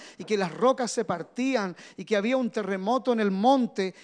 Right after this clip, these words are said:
y temblaba la tierra y el, y, y el monte Sinaí estaba rojo por la presencia de Dios, eh, con fuego por la presencia de Dios, dice que el pueblo tuvo miedo y habló con Moisés y le dijo, "Habla tú con Dios,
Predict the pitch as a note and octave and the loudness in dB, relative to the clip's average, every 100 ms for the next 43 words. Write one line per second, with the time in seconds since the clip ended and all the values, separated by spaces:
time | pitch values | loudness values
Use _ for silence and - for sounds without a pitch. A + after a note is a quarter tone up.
0 | - G3+ G#3+ F#3 F#3+ B3 B3 G#3+ - A#3 | -12 -4 -2 -2 0 0 2 0 -2 0
1 | C4+ A#3 A3 G#3+ G#3 G3 F#3+ - G3+ F#3 | 2 2 0 0 -4 -6 -14 -10 -4 -2
2 | F#3 A#3+ B3+ A3+ G#3+ A#3+ - A#3 G3 F3 | -2 -2 -2 -4 -2 -4 -2 -2 0 0
3 | A3 D4 - G#3+ F#3+ F#3+ F#3 F3+ B3 B3+ | 2 2 2 -2 -2 -2 -2 -4 -2 -2
4 | A#3 G3+ F3+ F#3+ D4 D#4 A3 - - - | -2 -2 0 2 4 4 0 -6 -20 -20
5 | - G#3 G3+ F#3 G3+ - G#3+ E3+ - B3+ | -12 -8 -8 -8 -10 -4 -4 -2 4 8
6 | E4 C4+ A#3+ - G3+ G3+ D#3 - B3+ B3+ | 8 8 6 6 4 4 2 0 2 4
7 | G#3 G#3 C4 D4 - - - - G3 A3 | 4 4 4 2 -2 -16 -20 -10 -6 -4
8 | G#3 G3+ F3+ A#3 A3+ G#3+ G#3+ G3 A3 B3 | 0 -2 0 0 0 -2 -4 -4 -2 -2
9 | A3 F#3 A3 B3 A3 A3 G3+ B3 G#3+ A3+ | 0 0 -2 -2 -6 -6 -6 -4 -2 0
10 | A3+ B3+ D4 C#4 - D#4+ C4 B3+ G#3 A3 | 4 4 4 2 4 2 2 -2 0 2
11 | D#4 C4+ A#3+ - | 6 8 6 4